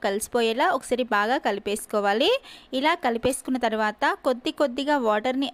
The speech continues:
యాడ్ చేసుకుంటూ చపాతీ పిండిలాగా కలిపేసుకోవాలండి. చూసారు కదా,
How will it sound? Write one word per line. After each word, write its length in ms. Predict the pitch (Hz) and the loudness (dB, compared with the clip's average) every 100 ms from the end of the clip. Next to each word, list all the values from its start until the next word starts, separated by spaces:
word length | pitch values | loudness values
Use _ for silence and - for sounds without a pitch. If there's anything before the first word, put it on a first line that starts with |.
| 214 | -2
యాడ్ 200 | 220 220 247 | -2 -2 0
చేసుకుంటూ 540 | 247 - 226 226 339 480 - | 0 -2 -4 0 2 0 0
చపాతీ 420 | - 277 294 320 - | 0 0 0 -4 -2
పిండిలాగా 420 | 220 214 208 262 - | -4 0 0 -2 -2
కలిపేసుకోవాలండి. 960 | 233 208 220 233 - 214 208 202 214 370 698 - - - _ _ _ _ _ _ _ _ - 285 | -2 -2 -4 -4 -2 0 0 0 0 0 0 -6 -20 -20 _ _ _ _ _ _ _ _ -8 -4
చూసారు 300 | 277 262 247 | 0 2 2
కదా, 180 | 226 311 | 2 2